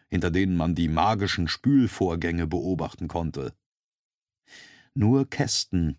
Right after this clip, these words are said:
mit aufgestellten Deckeln und über jedem ein sorgfältig verborgener Punktstrahler.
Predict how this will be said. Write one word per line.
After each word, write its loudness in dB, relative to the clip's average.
mit -6
aufgestellten -2
Deckeln 0
und -6
über 2
jedem 2
ein -2
sorgfältig -2
verborgener 0
Punktstrahler. -4